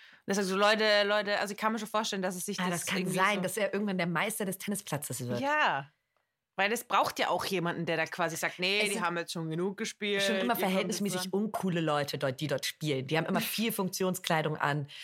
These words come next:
Speaker 2: Und obwohl,
Speaker 1: Oh.
Speaker 2: also die sehen immer so aus, dass du denkst, „Wieso geht ihr auf diesen Tennisplatz?“ <laughs> Weißt du, was ich meine?
Speaker 1: Ihr, ihr habt ja offensichtlich genug Geld.
Speaker 2: Ja,
Speaker 1: Leute.
Speaker 2: also echt. Also irgendwie, ähm,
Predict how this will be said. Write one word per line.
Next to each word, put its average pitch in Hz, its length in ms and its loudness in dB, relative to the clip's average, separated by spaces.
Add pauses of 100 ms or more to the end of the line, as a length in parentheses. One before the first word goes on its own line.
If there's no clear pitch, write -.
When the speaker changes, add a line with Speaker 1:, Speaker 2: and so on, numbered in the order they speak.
(260)
Speaker 2:
Und 190 100 4
obwohl, 196 200 4
Speaker 1:
Oh. 226 60 0
Speaker 2:
also 202 140 0
die 202 120 0
sehen 254 180 2
immer 247 140 2
so 208 80 2
aus, - 240 2
dass 190 120 -4
du 190 80 -2
denkst, 190 380 2 (100)
„Wieso 196 320 2
geht 208 240 0
ihr 190 80 6
auf - 220 -2
diesen 175 400 2
Tennisplatz?“ 131 840 -2
<laughs> - 540 -2
Weißt 214 480 4
du, - 40 4
was 190 100 2
ich 190 80 2
meine? 185 360 4 (140)
Speaker 1:
Ihr, 185 120 -4 (300)
ihr 233 140 0
habt 226 240 2
ja 202 180 0
offensichtlich 226 880 -2
genug 190 400 -4
Geld. 208 140 4
Speaker 2:
Ja, 202 340 8
Speaker 1:
Leute. - 60 0
Speaker 2:
also 202 220 4
echt. 170 360 0 (380)
Also 202 220 2
irgendwie, 233 480 2
ähm, 196 460 2